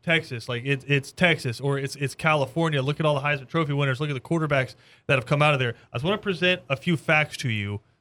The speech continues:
This one I tweeted out a little bit earlier just to try to gauge your reaction, but I, I believe this to be the case. This past weekend, Texas led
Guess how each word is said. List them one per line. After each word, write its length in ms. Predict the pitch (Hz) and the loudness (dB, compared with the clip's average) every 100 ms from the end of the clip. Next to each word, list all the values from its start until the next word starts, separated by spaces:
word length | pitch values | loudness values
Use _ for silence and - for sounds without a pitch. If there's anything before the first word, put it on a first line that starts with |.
| _ _ _ _ 131 | _ _ _ _ 0
This 220 | 170 202 | 2 4
one 140 | 208 | 4
I 80 | 180 | 4
tweeted 320 | - 190 151 | 2 2 4
out 200 | 147 143 | 4 2
a 40 | 135 | 0
little 180 | 147 131 | -2 -2
bit 120 | 117 | -2
earlier 360 | 147 147 131 123 | 0 2 2 0
just 180 | 131 - | -4 -2
to 60 | |
try 160 | - 143 | 0 2
to 60 | |
gauge 320 | 120 135 135 131 | 2 2 2 0
your 100 | 110 | 0
reaction, 600 | 120 135 131 - 110 120 _ _ | 4 4 4 -2 -2 -4 _ _
but 100 | 120 | 4
I, 140 | 135 156 | 4 6
I 100 | 170 | 4
believe 240 | 175 240 240 | 6 4 4
this 140 | 190 | 0
to 60 | 165 | 0
be 120 | 151 | -2
the 60 | 104 | -2
case. 480 | - 107 92 - - _ _ _ _ _ _ _ - _ _ _ _ _ _ _ _ _ _ _ _ _ _ 135 | -4 -4 -4 -12 -14 _ _ _ _ _ _ _ -20 _ _ _ _ _ _ _ _ _ _ _ _ _ _ 4
This 240 | 175 - | 6 6
past 440 | 226 220 208 - | 4 4 4 0
weekend, 640 | 156 170 147 127 101 98 - _ _ _ _ _ _ _ _ _ | -2 0 0 0 0 -4 -10 _ _ _ _ _ _ _ _ _
Texas 560 | - 196 190 220 190 147 | 4 4 4 0 0 0
led 600 | 143 160 160 151 139 | 2 4 4 2 -2